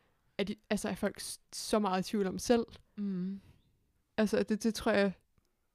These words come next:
Speaker 1: og der tror jeg virkelig også, der er noget åndeligt på spil. Altså, det var, det var bare noget, det var
Speaker 2: Fuldstændig.
Speaker 1: noget så, det var så vildt at blive konfronteret med på bibelskolen. Og sådan, for eksempel, der var en, øhm,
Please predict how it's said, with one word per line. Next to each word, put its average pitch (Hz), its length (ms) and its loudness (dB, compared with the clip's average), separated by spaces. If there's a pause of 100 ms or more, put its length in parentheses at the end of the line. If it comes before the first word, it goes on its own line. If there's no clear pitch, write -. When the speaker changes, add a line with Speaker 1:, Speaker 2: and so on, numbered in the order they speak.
(1000)
Speaker 1:
og 208 100 -2
der 226 80 4
tror - 160 0
jeg 202 180 2
virkelig 214 260 2
også, 185 120 -2
der 196 80 -2
er 185 40 -2
noget 185 200 0
åndeligt 202 360 -4
på 208 100 2
spil. 208 320 0 (500)
Altså, 214 240 -6
det 240 80 2
var, 226 100 4 (160)
det 254 60 6
var 240 60 12
bare 208 160 4
noget, 220 180 4
det 233 80 4
var 220 60 6
Speaker 2:
Fuldstændig. 214 80 4
Speaker 1:
noget 208 120 2
så, 233 100 2 (140)
det 196 80 -2
var 190 60 -4
så 226 140 -4
vildt 277 260 0
at 220 60 -2
blive 202 140 0
konfronteret 202 520 -4
med 196 100 -2
på - 40 -12
bibelskolen. 208 720 -6
Og 214 100 -2
sådan, 214 220 -4 (760)
for - 120 -4
eksempel, 220 280 0
der 202 60 0
var 196 180 4
en, 196 160 0
øhm, 180 280 0